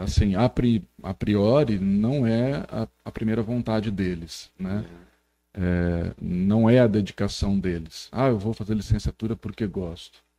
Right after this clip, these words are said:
Speaker 1: né? Não, né? Isso não, não vai acontecer, né? Pode vir a acontecer por um acaso do destino,
Speaker 2: Sim.
Speaker 1: mas não que seja a primeira opção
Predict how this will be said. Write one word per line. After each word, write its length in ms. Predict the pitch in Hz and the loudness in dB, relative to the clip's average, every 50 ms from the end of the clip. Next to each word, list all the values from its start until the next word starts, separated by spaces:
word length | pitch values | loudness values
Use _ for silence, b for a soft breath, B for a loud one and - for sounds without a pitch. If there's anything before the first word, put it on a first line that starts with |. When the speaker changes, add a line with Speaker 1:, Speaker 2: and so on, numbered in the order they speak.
| _ | _
Speaker 1:
né? 220 | 90 92 98 107 135 b b b b b b b b b _ | -10 -8 -8 -8 -10 b b b b b b b b b _
Não, 340 | - 160 170 123 98 85 78 - _ _ | -2 0 2 2 0 0 -4 -12 _ _
né? 200 | - 87 90 92 | -6 -4 -2 -2
Isso 240 | 90 92 92 - - | -2 -2 -4 -4 -4
não, 160 | 104 101 107 | -2 0 0
não 280 | 113 117 117 113 120 127 | 0 0 0 0 0 0
vai 140 | 107 110 110 | 2 2 2
acontecer, 640 | 110 110 113 120 - 151 - - - 98 92 85 - _ _ _ | 2 0 -2 -4 -4 -6 -8 -2 -2 -2 -2 -2 -6 _ _ _
né? 180 | - 92 104 - _ | -8 -8 -8 -4 _
Pode 340 | - 120 131 143 131 120 | 4 6 6 6 4 0
vir 220 | 110 101 117 131 131 | 0 0 2 2 2
a 40 | 131 | 0
acontecer 640 | 120 - 117 107 101 117 101 - - - 123 123 135 | -2 -2 -4 -4 -4 -4 -8 -6 -2 -2 0 0 0
por 180 | 135 - 143 | -2 -6 -6
um 80 | 147 151 | -4 -4
acaso 320 | 151 147 - 135 131 123 - | -4 -4 -2 -2 -2 -2 -4
do 60 | - | -6
destino, 580 | 131 131 156 151 - - - - 95 90 87 85 _ _ _ _ _ _ _ | -4 -4 -4 -4 -4 -12 -8 -6 -6 -6 -8 -10 _ _ _ _ _ _ _
Speaker 2:
Sim. 260 | _ - - - - - _ _ | _ -20 -20 -20 -20 -20 _ _
Speaker 1:
mas 300 | - 95 95 92 87 - | -2 -2 0 0 -2 -2
não 180 | - 104 107 120 | 0 0 0 0
que 120 | 120 - - | 2 2 4
seja 240 | - 120 117 - | 4 6 4 4
a 20 | 127 | 2
primeira 320 | - 131 123 117 117 117 | 2 2 2 2 2 2
opção 460 | 123 - - - - 120 107 98 87 | -2 -4 -8 -6 -4 -2 -2 -2 -4